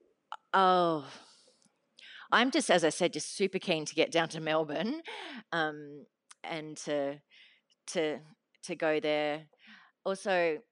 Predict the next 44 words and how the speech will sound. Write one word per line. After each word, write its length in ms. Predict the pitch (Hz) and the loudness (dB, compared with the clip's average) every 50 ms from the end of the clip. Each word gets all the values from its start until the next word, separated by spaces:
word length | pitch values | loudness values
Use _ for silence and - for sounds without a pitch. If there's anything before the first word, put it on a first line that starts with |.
| _ _ _ _ _ _ _ _ _ - | _ _ _ _ _ _ _ _ _ -8
I'd 140 | 180 190 165 | -8 -6 -4
love 180 | 180 185 180 - | -4 -6 -6 -6
to 100 | - 175 | -8 -8
get 160 | 170 151 - | -8 -6 -6
back 180 | - 151 - - | -6 -8 -8 -8
to 100 | - 160 | -10 -10
London. 580 | 151 151 160 160 156 160 160 151 156 151 147 - | -8 -8 -8 -8 -10 -10 -10 -10 -12 -14 -12 -12
I've 140 | 143 139 - | -12 -10 -10
got 120 | - 147 | -8 -8
a 60 | 147 | -6
lot 160 | 143 151 151 147 | -6 -4 -4 -6
of 80 | 151 | -6
great 280 | - 156 139 135 - - | -4 -4 -4 -4 -4 -8
friends 760 | _ - 160 147 147 147 151 151 151 147 - - - - - - 156 | _ -8 -8 -8 -8 -10 -14 -18 -16 -16 -14 -12 -12 -12 -12 -10 -6
who 580 | 156 156 147 147 143 139 139 135 131 131 - - - _ _ _ _ _ _ _ _ - | -4 -2 0 0 0 0 -2 -2 -4 -4 -6 -10 -12 _ _ _ _ _ _ _ _ -2
I 100 | 156 151 | -2 -2
met 280 | 151 151 151 143 - - | 0 2 0 0 2 0
when 140 | 147 139 | -2 -2
I 80 | 135 139 | -2 0
lived 340 | 143 151 165 151 - - - | 2 2 2 2 0 0 4
there, 340 | 160 151 151 151 151 143 135 | 6 6 8 8 8 6 4
and, 260 | 131 127 127 123 - - - - - | 2 -2 -8 -12 -14 -16 -16 -12 -8
you 60 | 180 | -4
know, 100 | 170 156 | -2 0
I 100 | 156 156 147 | 2 2 0
was 140 | 151 147 - | 0 -2 -4
fortunate 360 | - 151 143 - - 156 143 | -2 -2 -2 -4 -4 -6 -6
enough 140 | 147 - - | -6 -6 -8
to 260 | - 151 143 135 117 | -6 -4 -4 -4 -4
sort 200 | - - 156 135 | -6 -8 -8 -8
of 80 | 151 - | -8 -10
see 440 | - - 165 151 147 151 147 139 - | -4 0 2 4 4 4 2 0 -2
each 280 | 143 143 135 - - - | -4 -4 -6 -8 -8 -4
year 360 | 147 151 151 147 143 147 151 - - - - - - - - | -2 0 0 0 -2 -4 -6 -12 -20 -20 -20 -20 -8 0 2
after 340 | 156 156 156 - - - 151 | 4 4 4 2 -2 -14 -14
moving 320 | 151 151 143 135 143 143 | -12 -12 -12 -12 -14 -12
back 220 | - 160 156 143 _ _ | -8 -6 -6 -6 _ _
because 420 | 156 - - 156 135 - - - - - | -20 -20 -18 -18 -18 -18 -20 -16 -12 -10
I'd 140 | 143 131 _ _ _ _ _ _ | -10 -10 _ _ _ _ _ _
be 300 | 151 143 139 139 - - _ _ _ | -16 -14 -14 -14 -16 -18 _ _ _
travelling 420 | - - 170 147 131 147 143 139 - | -10 -6 -6 -4 -4 -6 -8 -8 -10
for 140 | - 156 | -12 -12
work. 680 | 143 127 151 156 147 147 147 131 - - - - - - _ - - - - 220 92 - _ _ - | -8 -4 -2 0 2 2 2 0 -2 -6 -10 -18 -18 -18 _ -20 -20 -20 -20 -20 -20 -20 _ _ -8
Um, 800 | 147 151 143 143 139 139 135 135 135 135 139 139 139 139 127 | -6 -4 -4 -4 -6 -8 -10 -12 -14 -14 -14 -14 -14 -16 -16